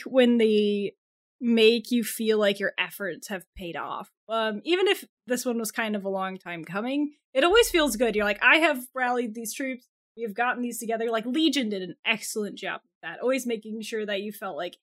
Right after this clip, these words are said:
"Hey, you know, my order hall, these are the people I've brought in," and whatever you're doing, like, sometimes there are quests in your order hall that would actually change how they looked on the inside and that sort of thing.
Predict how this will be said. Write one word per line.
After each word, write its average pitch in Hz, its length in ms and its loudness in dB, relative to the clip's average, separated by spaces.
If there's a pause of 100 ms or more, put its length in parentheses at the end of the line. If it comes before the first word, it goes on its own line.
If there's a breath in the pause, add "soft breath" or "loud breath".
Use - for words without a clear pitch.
"Hey, 262 240 4
you 220 240 -6
know, 214 120 -8
my 202 160 -6
order 262 280 2
hall, 226 500 0 (720)
these 226 140 -10
are 220 100 -4
the 214 220 -10 (160)
people 277 220 -2
I've 220 260 -2
brought 247 240 4
in," 233 320 -2
and 185 460 -8 (680)
whatever 208 320 -4
you're 196 180 -4
doing, 196 360 -6
like, 175 180 -12 (340)
sometimes 233 340 -6
there 208 100 -6
are 170 120 -14
quests 196 280 -8
in 208 80 -6
your 196 100 -8
order 190 280 -6
hall 185 160 -10
that 185 120 -6
would 175 80 -8
actually 165 340 -8
change 196 520 -8
how 180 200 -6
they 165 140 -10
looked 262 220 -6
on 285 120 -2
the 285 120 -2
inside 294 460 -2
and 214 120 -10
that 202 160 -8
sort 208 160 -14
of 202 120 -12
thing. 202 320 -12